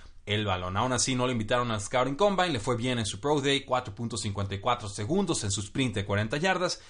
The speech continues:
salto vertical de treinta y siete, eh, pulgadas, salto horizontal de diez pies y cuatro pulgadas, en fin, eh, un jugador compacto, un jugador productivo, se le compara con C J, eh, Anderson.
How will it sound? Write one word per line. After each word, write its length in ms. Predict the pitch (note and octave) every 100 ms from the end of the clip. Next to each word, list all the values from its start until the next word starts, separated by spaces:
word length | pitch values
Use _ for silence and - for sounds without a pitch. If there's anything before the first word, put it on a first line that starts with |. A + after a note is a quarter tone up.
| -
salto 360 | - B2+ A2 A2
vertical 420 | A2 G2 G2 A2+
de 80 | G#2+
treinta 260 | G2 F#2+ G2
y 60 |
siete, 500 | - G#2+ G2+ G2 G2 -
eh, 120 | F2+ -
pulgadas, 560 | A2+ C#3 D3 C#3+ - - -
salto 380 | - A#2 A2 G#2
horizontal 560 | G#2 - A#2+ A2 A#2 A2
de 80 | G2+
diez 440 | G#2+ A2+ A2 - -
pies 480 | B2 C3 A#2+ -
y 100 | G2+ -
cuatro 480 | A#2 G#2+ - G#2 G2
pulgadas, 480 | A#2+ F3 F#3 E3+
en 80 | B2
fin, 200 | E3 D#3+ - - - -
eh, 320 | G2+ G2 G2+
un 180 | G#2+ A#2
jugador 640 | G#2+ A2 G#2+ A#2 A#2 A2 G2 - -
compacto, 500 | - D3+ G#3+ G#3 G#3
un 180 | G3+ D3
jugador 600 | C#3 C#3+ C3+ C3+ C#3 B2+
productivo, 720 | C#3+ D3+ D3+ G#3+ G#3 G#3+ F#3 B2+ G#2+
se 140 | A#2+
le 100 | A2+
compara 460 | A2+ A2+ C3 C3+ -
con 140 | G2+
C 240 | - C3 A2
J, 340 | A#2+ A#2 G2+ - - -
eh, 160 | A#2
Anderson. 680 | E3+ G3 G3 E3+ F#3 F#3+ F3+